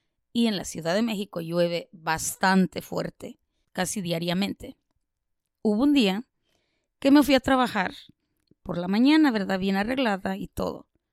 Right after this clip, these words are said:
Salí en la tarde, ya era noche, y traía mis tacones, venía caminando.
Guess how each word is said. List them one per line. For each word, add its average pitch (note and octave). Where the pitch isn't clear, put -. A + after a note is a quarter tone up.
Salí G3
en A3
la C#4
tarde, B3+
ya F3
era F3+
noche, -
y -
traía F3
mis F#3+
tacones, D4
venía A3+
caminando. A3